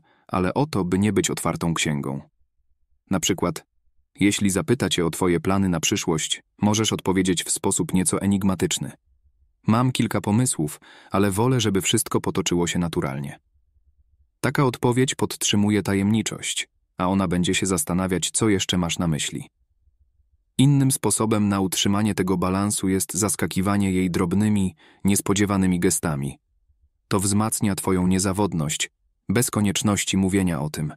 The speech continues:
Wyobraź sobie, że przynosisz coś, o czym wspomniała mimochodem podczas poprzedniej rozmowy.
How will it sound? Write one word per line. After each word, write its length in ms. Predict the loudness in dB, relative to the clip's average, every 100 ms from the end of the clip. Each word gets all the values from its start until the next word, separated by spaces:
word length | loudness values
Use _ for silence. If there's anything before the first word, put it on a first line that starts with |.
| _ _ _ _ _ -6
Wyobraź 460 | 2 4 4 0 0
sobie, 320 | -2 2 2
że 140 | 2 -2
przynosisz 520 | 0 0 0 -2 0
coś, 320 | 0 0 0
o 80 | -2
czym 220 | 0 0
wspomniała 580 | -2 0 2 2 2 2
mimochodem 580 | 2 0 0 0 0 -2
podczas 360 | -4 -2 -2
poprzedniej 500 | -2 -2 0 0 0
rozmowy. 480 | 0 0 -2 -2